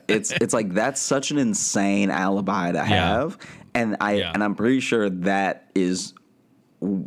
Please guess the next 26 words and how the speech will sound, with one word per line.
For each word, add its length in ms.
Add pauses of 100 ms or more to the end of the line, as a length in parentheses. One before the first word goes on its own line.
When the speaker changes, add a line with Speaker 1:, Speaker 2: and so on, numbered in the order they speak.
(160)
Speaker 1:
that 520
is 220
what 240
I 100
watched 540
the 100
night 300
before 320
I 60
had 280
the 80
bunny 360
dream. 420 (1400)
Speaker 2:
Mm, 420
interesting. 520
Speaker 1:
Yeah. 440 (760)
Speaker 2:
Well, 160
and 140
here, 260
uh, 260
since 220
we've, 220
we've 500
dug 240
into, 560
uh, 340